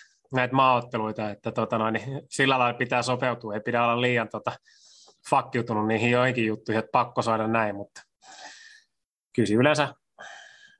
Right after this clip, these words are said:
kuppi tai jopa pari kahvia ja tota, sit jos on jotain hedelmiä ja näin, mut hyvin paljon pitää sopeutua sen mukaan, että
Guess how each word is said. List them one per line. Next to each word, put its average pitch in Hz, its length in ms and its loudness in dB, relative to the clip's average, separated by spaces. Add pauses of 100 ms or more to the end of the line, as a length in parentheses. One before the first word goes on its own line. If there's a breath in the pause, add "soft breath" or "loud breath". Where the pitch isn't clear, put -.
(120)
kuppi 135 320 -2
tai 131 180 2
jopa 127 220 2
pari 127 300 2
kahvia 120 600 2
ja 110 300 0
tota, 110 460 0 (1500 soft breath)
sit 123 140 2
jos 123 140 2
on 127 80 6
jotain 123 280 2
hedelmiä 120 500 2
ja 117 60 -2
näin, 113 260 0
mut 107 200 -8 (680 loud breath)
hyvin 123 200 2
paljon 135 240 2
pitää 135 240 0
sopeutua 127 440 0
sen 120 220 0
mukaan, 113 400 0
että - 220 -8